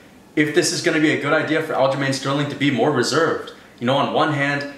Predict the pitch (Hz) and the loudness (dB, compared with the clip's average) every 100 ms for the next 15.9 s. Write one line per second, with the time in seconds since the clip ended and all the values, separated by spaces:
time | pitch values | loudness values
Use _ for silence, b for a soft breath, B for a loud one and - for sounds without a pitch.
0 | - 120 139 156 143 139 113 123 143 123 | -8 -2 2 2 2 0 0 0 -2 -4
1 | 107 135 131 123 123 127 127 143 120 - | -2 -2 -2 -2 0 0 0 0 0 0
2 | 143 143 127 123 113 110 131 135 - 135 | 0 0 -2 -2 -2 0 0 -2 0 2
3 | 135 - B B 139 127 117 147 110 113 | 2 -2 B B -2 0 2 2 2 -2
4 | 110 120 127 - 139 139 135 156 156 156 | 0 -2 -2 -2 -2 0 0 0 0 0
5 | 110 110 123 - - - 143 156 147 127 | 0 0 -4 -8 -14 0 0 2 -2 0
6 | 135 139 139 - - 131 147 143 - 143 | 0 0 -2 -8 -4 0 2 0 -2 -2
7 | 131 123 - 139 147 120 117 127 117 135 | 0 -2 0 2 2 -2 -2 -2 0 -2
8 | 135 131 127 127 117 127 127 127 139 131 | -2 -2 -2 -2 -4 0 0 0 -2 -2
9 | 127 139 143 - 117 113 104 92 90 - | 0 0 0 -4 -6 -4 -4 -4 -10 -16
10 | B B B B - 104 113 131 - - | B B B B -6 -2 0 -2 -6 0
11 | 151 151 139 175 151 123 117 139 147 - | 2 2 2 2 0 0 -2 -4 -6 -12
12 | - - - - - - - - - 147 | -20 -20 -20 -20 -20 -20 -20 -20 -8 -4
13 | 135 139 - 151 175 170 170 160 143 156 | -2 -2 2 2 2 2 0 -2 0 0
14 | - 160 180 202 196 180 202 202 - - | 0 0 0 0 -4 0 0 0 -2 0
15 | 156 156 160 180 156 170 160 110 | 0 2 0 0 0 0 0 -2